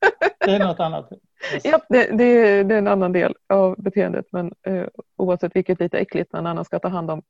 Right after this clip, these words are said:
Speaker 2: ehm, matskålen <laughs> när man ska ta in den. Ehm, så det som man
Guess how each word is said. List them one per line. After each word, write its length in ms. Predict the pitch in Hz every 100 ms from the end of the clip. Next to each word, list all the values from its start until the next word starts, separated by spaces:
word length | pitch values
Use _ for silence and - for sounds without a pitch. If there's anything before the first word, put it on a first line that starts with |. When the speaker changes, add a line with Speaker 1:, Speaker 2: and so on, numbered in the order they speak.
| _ -
Speaker 2:
ehm, 420 | 180 180 180 180 _ _ _ _ _ _ _ _ _
matskålen 480 | 233 - - 165 208 -
<laughs> 40 |
när 60 | 208
man 100 | 208
ska 240 | - -
ta 160 | - -
in 180 | 196
den. 140 | 160 170 _ - 403 - - - -
Ehm, 420 | - 247 262 262 - _ _ _ _ _
så 520 | - - 285 277 277 - _
det 360 | 208 214 294 294
som 240 | 285 285
man 240 | 285 277